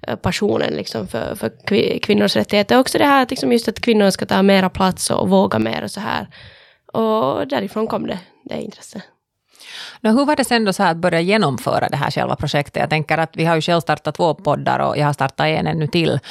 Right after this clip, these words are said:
Speaker 2: Och, och det är ju alltid som ens egen lilla bebis när man, när man kommer igång med den där hela,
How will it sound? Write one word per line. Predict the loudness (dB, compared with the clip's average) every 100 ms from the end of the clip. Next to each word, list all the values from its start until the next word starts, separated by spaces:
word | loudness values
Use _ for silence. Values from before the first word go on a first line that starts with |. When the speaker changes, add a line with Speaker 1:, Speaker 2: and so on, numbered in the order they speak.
| -16 -10
Speaker 2:
Och, | 0 0 2
och | 2
det |
är | 2
ju | 2
alltid | 0 -4 -4
som | 0
ens | 0 0
egen | 0 0 0
lilla | 2 2
bebis | 2 0 -4 -6
när | -4
man, | -4 -4
när | -4
man | -2 -2
kommer | -2 -2 0 0
igång | 0 0 0
med | -4
den | -4
där | -4
hela, | -2 -2 -2